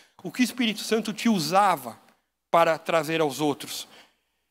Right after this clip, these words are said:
Se isso tá acontecendo na tua vida, se você não ouve mais o que Ele diz,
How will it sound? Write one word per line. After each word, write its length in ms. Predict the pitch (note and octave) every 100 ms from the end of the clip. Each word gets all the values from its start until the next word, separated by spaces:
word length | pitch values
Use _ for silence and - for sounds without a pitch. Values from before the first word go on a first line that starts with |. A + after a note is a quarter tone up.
| _
Se 300 | - - G3
isso 180 | A3+ A#3
tá 180 | G#3+ G3+
acontecendo 760 | - F#3+ - E3+ - G3 G#3 G#3
na 140 | F#3+
tua 260 | - G3+ E3
vida, 360 | D3 F3 D3
se 120 | -
você 320 | D#3+ E3 - G#3
não 280 | G#3 B3+
ouve 360 | A#3+ A#3 F#3+ G#3
mais 400 | F#3+ G3 G3 E3
o 60 | E3
que 140 | G3
Ele 160 | F#3 F3
diz, 440 | C#3 E3+ - -